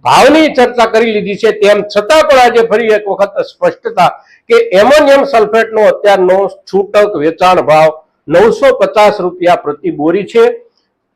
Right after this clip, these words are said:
સંજોગો અત્યારે એવા છે કે, કે ડિમાન્ડ થોડી વધે એટલે કે માંગ ખૂબ વધે અને કોઈ વેપારી થોડો ઘણો ભાવમાં ફેરફાર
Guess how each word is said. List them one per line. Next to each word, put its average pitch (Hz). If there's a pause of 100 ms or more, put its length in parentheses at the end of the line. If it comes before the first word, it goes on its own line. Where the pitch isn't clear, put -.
(200)
સંજોગો 247
અત્યારે 240
એવા 220
છે 214
કે, 214
કે 214 (1200)
ડિમાન્ડ 220 (260)
થોડી 196
વધે 190
એટલે 190
કે 196
માંગ 156
ખૂબ 170
વધે 180 (520)
અને 247 (100)
કોઈ 220
વેપારી 185
થોડો 180
ઘણો 170 (340)
ભાવમાં 170
ફેરફાર 160